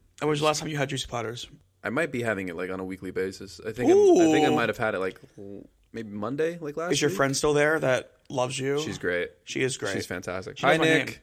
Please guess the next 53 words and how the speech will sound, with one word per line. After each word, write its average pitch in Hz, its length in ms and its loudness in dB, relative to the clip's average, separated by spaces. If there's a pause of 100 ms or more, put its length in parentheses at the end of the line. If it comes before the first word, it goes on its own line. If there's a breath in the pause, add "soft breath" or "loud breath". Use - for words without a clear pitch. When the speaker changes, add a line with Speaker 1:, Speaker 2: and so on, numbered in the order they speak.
Speaker 1:
Yeah, 160 200 2
she 175 140 -2
knows 175 100 2
my 175 80 2
name 139 160 0
too. 135 260 2 (120)
Speaker 2:
Same. 139 260 0 (140)
You're, 135 180 -2 (140)
she 143 160 -4
says 147 180 2
you're 120 100 -2
usual 123 340 -2
now? 165 240 0 (260)
Speaker 1:
Yeah. 175 180 -2
Speaker 2:
She's 143 80 -4
like, 117 100 -4
"You're 107 80 -4
usual?" 127 260 -4
Oh, 139 100 4
she 131 100 0
likes 123 180 2
you? 147 120 -2 (140)
Speaker 1:
Yeah, 170 140 4
she 143 140 -2
likes 147 220 0
me. 139 140 -4 (120)
Speaker 2:
Good. 101 220 -2 (100)
Speaker 1:
"Hey, 190 100 -2
Justin." 185 480 2 (280)
Speaker 2:
She, - 140 -6
Speaker 1:
I'm 151 60 -4
like, 143 140 -4
"Whoa, 131 280 -2
I'm 117 60 -10
Speaker 2:
she 139 80 -2
Speaker 1:
not." 131 80 -2
Speaker 2:
got 233 120 0
me 220 100 0
on, 120 180 2
uh, 98 140 0
rewards 104 400 0
now. 95 200 -6 (360)
If 117 100 -10
you 110 60 -8
got 107 140 2
the 104 100 0
app, 98 260 -2
dude, 107 160 -2
I 110 60 2
saved 107 340 0
a 95 160 -4 (220)
couple - 200 -8
bucks. - 460 -8